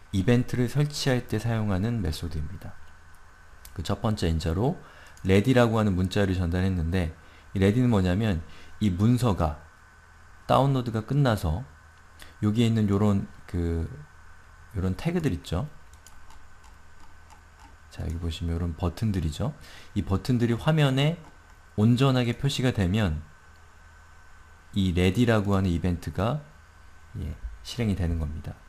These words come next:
그러면 이 브라우저는 요 뒤에 전달되는 요 함수 있죠? 이 함수를 호출해서 여러분들이 필요한 작업을 할 수 있게 되는 거죠. 이 레디에 대해서 조금 더 가-,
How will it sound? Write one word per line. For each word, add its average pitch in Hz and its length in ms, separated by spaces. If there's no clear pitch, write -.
그러면 101 480
이 92 100
브라우저는 95 760
요 98 140
뒤에 113 240
전달되는 95 680
요 85 80
함수 135 400
있죠? 92 380
이 95 100
함수를 120 380
호출해서 131 760
여러분들이 90 340
필요한 135 460
작업을 87 420
할 117 100
수 - 120
있게 82 160
되는 78 240
거죠. - 240
이 110 80
레디에 196 300
대해서 123 180
조금 143 300
더 127 100
가-, 101 200